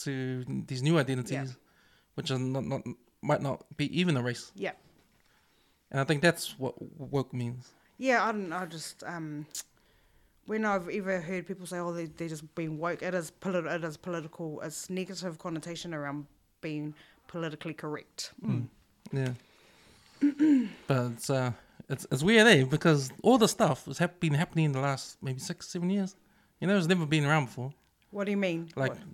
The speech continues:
Speaker 1: like all these new words, like
Speaker 2: Oh,
Speaker 1: work,
Speaker 2: yeah.
Speaker 1: safe space. And
Speaker 2: Yeah, yeah.
Speaker 1: yeah. <laughs> And, uh, I think, I think what happens is that, you know, the whole racism thing.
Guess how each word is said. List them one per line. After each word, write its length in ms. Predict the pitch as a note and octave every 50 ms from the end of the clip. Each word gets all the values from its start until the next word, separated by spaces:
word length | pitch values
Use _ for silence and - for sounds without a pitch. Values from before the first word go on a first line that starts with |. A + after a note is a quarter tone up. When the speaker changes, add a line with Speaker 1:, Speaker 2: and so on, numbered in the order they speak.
| - -
Speaker 1:
like 220 | B2+ C#3 - - -
all 120 | D#3+ E3
these 160 | D#3+ C#3+ B2+
new 120 | D3 C#3+ C3+
words, 220 | C#3+ C#3+ A#2 A2
like 120 | A#2+ G#2+ G#2+ B2+
Speaker 2:
Oh, 40 |
Speaker 1:
work, 100 | C3+ A#2+
Speaker 2:
yeah. 60 | - - - - -
Speaker 1:
safe 220 | - - C3+ B2 -
space. 420 | - - A2+ A#2 - - - -
And 140 | B2+ C3 B2+ - _ -
Speaker 2:
Yeah, 220 | G3+ G3+ F3+ D3
yeah. 280 | - - F#3 D#3+ - - C#3 - - -
Speaker 1:
yeah. 180 | B2+ B2 A#2+ G2
<laughs> 1300 | - - - - - - - - - - - - _ - - - - - - - _ _ _ _ -
And, 180 | C3 C3 B2+ B2+
uh, 240 | B2+ B2 A#2+ A#2+ A#2+ - - _ -
I 60 | - F#3
think, 240 | - C4+ A#3+ F#3 D#3+ - - _ _ _ -
I 80 | F#3
think 140 | F#3+ C#4 A#3 A#3
what 120 | A3 D#3+
happens 460 | D3+ G#3+ - - B3 B3+ B3 A#3 -
is 160 | E3 D3+ C#3+ -
that, 240 | D#3+ D3+ C#3+ - - - - - - - - - - - - - _ _ _ _ _ - - _ _ _ - - - - _ _ _ - - _ - - - - - - - - - - - - _ _ _ _ _ _ _ _ - - -
you 80 | E3+ F#3+
know, 140 | A#3 A3+
the 180 | G#3 F3+ F3 C#3+
whole 160 | C#3 D#3+ D3
racism 360 | C#3+ E3 F3 F#3 F3+ F#3+ F#3+
thing. 180 | F#3+ G3+ F#3+